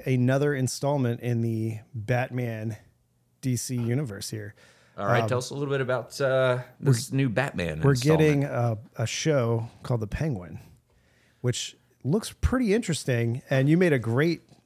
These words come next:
Speaker 1: uh,
Speaker 2: Yep,
Speaker 1: observation
Speaker 2: that's
Speaker 1: about
Speaker 2: right.
Speaker 1: it.
Speaker 2: We watched the trailer for that.
Speaker 1: Yeah, um,
Speaker 2: This
Speaker 1: uh,
Speaker 2: is Colin Farrell from the Batman, the Robert Pattinson Batman, and he's getting a series.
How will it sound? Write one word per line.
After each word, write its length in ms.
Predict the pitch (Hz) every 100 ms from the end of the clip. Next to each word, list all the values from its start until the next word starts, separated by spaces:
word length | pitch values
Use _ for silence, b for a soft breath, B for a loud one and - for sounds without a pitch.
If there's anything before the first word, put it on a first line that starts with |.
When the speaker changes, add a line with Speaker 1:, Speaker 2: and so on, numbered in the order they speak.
| 180
Speaker 1:
uh, 340 | 135 113 110 -
Speaker 2:
Yep, 20 |
Speaker 1:
observation 560 | 131 131 120 127 - 117
Speaker 2:
that's 120 | 113
Speaker 1:
about 60 |
Speaker 2:
right. 40 | 117
Speaker 1:
it. 20 |
Speaker 2:
We 60 | 131
watched 280 | 135 131 -
the 60 |
trailer 380 | 95 117 107 80
for 180 | - 76
that. 260 | 76 76 139
Speaker 1:
Yeah, 480 | 165 226 113 101 -
um, 460 | 139 139 127 127 - 269 - -
Speaker 2:
This 120 | -
Speaker 1:
uh, 40 |
Speaker 2:
is 80 | 104
Colin 380 | - 113 127 147
Farrell 520 | - 92 85 90 117 -
from 460 | 104 95 95 69
the 100 | 90
Batman, 640 | 95 98 - 82 76 90 95 -
the 220 | 87 87
Robert 360 | 95 90 90 -
Pattinson 640 | 95 87 - 82 85 -
Batman, 460 | 95 90 90 85 87
and 100 | 85
he's 180 | 98 85
getting 440 | 90 87 85 82 b b b b
a 80 | 92
series. 760 | - 110 85 - - - -